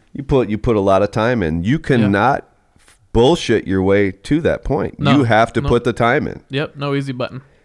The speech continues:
Speaker 1: There, there isn't. I
Speaker 2: Mm-hmm.
Speaker 1: mean, there really isn't. You have to earn everything, and it's just through experience. And then it's like when you're young, you just have no patience, and it's just like, "Fuck, fuck, fuck."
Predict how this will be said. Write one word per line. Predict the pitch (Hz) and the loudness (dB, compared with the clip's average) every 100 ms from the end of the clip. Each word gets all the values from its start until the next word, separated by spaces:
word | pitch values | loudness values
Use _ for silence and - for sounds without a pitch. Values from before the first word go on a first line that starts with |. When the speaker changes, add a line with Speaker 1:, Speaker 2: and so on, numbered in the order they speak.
| _ _ _ - | _ _ _ -6
Speaker 1:
There, | 113 139 139 | 4 4 6
there | 127 123 | 4 6
isn't. | 180 269 104 - | 4 2 -4 -6
I | - 110 | -2 2
Speaker 2:
Mm-hmm. | 113 | 4
Speaker 1:
mean, | 113 | 4
there | 110 104 | 4 2
really | 98 107 127 147 147 98 | 2 4 4 4 4 2
isn't. | 143 143 104 | 2 0 -2
You | 120 | -2
have | 139 135 | -2 -2
to | 123 | -4
earn | - 117 151 139 | 0 0 2 0
everything, | 113 135 202 - 107 95 | 0 0 0 0 0 2
and | 90 | -2
it's | - | -4
just | - 95 - | -8 -8 -4
through | 110 | -2
experience. | 95 - - 120 156 175 - | -4 -6 0 2 2 0 -2
And | 107 | -2
then | 98 | -2
it's | 101 - | -4 -4
like | 101 95 | -4 -2
when | 101 95 | -4 -4
you're | 87 | -2
young, | 92 117 139 | 0 0 0
you | 117 | -4
just | 87 87 | -6 -4
have | 95 82 | -4 -4
no | 85 82 | -8 -6
patience, | 110 113 123 143 143 98 | -2 -2 -4 -8 -8 -8
and | |
it's | 87 - | -8 -10
just | 92 | -8
like, | 92 87 | -6 -8
"Fuck, | - 156 160 | -8 -6 -6
fuck, | - 156 139 | -4 -4 -4
fuck." | - - | -6 -8